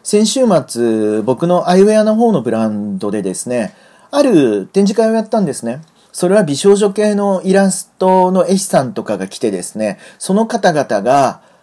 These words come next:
あ、まあ、ファンの方々が集まる展示会なんです。直接はうちのアイウェアブランドは関わってないんですが、僕の大切な友人が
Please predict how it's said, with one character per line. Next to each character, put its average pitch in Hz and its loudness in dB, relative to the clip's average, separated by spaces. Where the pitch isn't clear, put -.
あ、 - 0
ま 156 4
あ、 - -4
フ - 0
ァ 262 4
ン 254 2
の 220 0
方 143 -2
々 113 -4
が 110 -4
集 143 -10
ま 147 0
る 120 -2
展 139 -6
示 139 -8
会 147 0
な 156 2
ん 131 -4
で 104 -4
す。 - -12
直 196 -2
接 262 -2
は 269 4
う 139 -2
ち 165 -6
の 160 -2
ア 170 4
イ - 4
ウ 170 4
ェ 170 4
ア 170 0
ブ 165 -2
ラ 175 4
ン 156 -4
ド 117 -2
は 107 0
関 160 -2
わ 196 2
っ 196 -6
て 131 -4
な 131 0
い 135 -2
ん 123 -6
で 98 -6
す 98 -14
が、 110 -2
僕 120 -6
の 180 -2
大 190 -2
切 185 -4
な 180 -2
友 180 -2
人 180 -4
が 190 -2